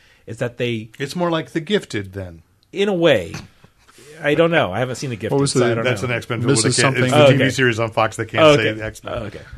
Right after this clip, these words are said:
Speaker 3: The
Speaker 2: Yeah.
Speaker 3: Peculiar, House of Peculiar
Speaker 2: Uh, Miss Peregrine's
Speaker 3: Peregrine's
Speaker 2: House for Peculiar Children.
Speaker 3: Right.
Speaker 1: Possibly more like that.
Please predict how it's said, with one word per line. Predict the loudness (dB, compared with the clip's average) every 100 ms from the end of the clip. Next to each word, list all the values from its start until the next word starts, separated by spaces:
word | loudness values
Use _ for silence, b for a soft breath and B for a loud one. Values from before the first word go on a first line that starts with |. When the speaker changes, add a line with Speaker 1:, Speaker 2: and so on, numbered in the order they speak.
| -10
Speaker 3:
The | -4
Speaker 2:
Yeah. | -2
Speaker 3:
Peculiar, | -2 2 2 4 2 2
House | 0 0 -4
of |
Peculiar | -8 -8 -6 -6 -6 -8 -10 b b
Speaker 2:
Uh, | -8 -6
Miss | -8
Peregrine's |
Speaker 3:
Peregrine's | -4 -2 -2 -4 -8
Speaker 2:
House | -4 -2 -4
for |
Peculiar | -8 -6 -4 -4
Children. | -6 -6 -4
Speaker 3:
Right. | -4 -6
Speaker 1:
Possibly | -4 0 2 2 -2
more | 0 0
like | 0 -4
that. | -8 -10 -10 -14